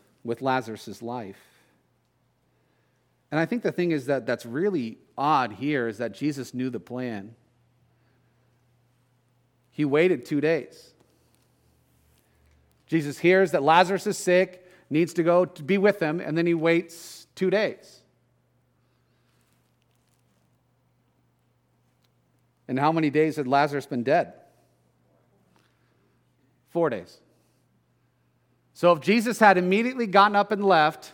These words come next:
Lazarus would have already been dead. Right? 'Cause he waited two days, and then he left, and then Lazarus had been four days by the time he gets there.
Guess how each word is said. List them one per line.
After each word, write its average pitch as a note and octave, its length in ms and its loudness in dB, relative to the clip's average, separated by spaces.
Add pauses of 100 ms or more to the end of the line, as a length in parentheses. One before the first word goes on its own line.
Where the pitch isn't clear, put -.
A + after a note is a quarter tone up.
Lazarus E3+ 480 2
would D#3+ 120 -4
have D3 200 -2 (540)
already C3+ 200 -2
been A#2 160 -6
dead. - 200 -12 (1120)
Right? E3 320 2 (680)
'Cause D3+ 140 -4
he F3+ 80 0
waited G#3 320 4
two C#4+ 160 6
days, G3+ 560 2 (680)
and C3+ 120 -4
then F3 120 2
he A#3+ 60 4
left, F#3 340 4
and E3+ 80 -2
then E3+ 100 2
Lazarus E3 380 2
had E3 100 -2
been D3 320 -4
four A#3 220 4
days D3+ 240 2
by D3+ 80 -4
the C3+ 60 -4
time D3 180 -4
he C#3+ 80 -4
gets C#3 200 -6
there. A2+ 260 -10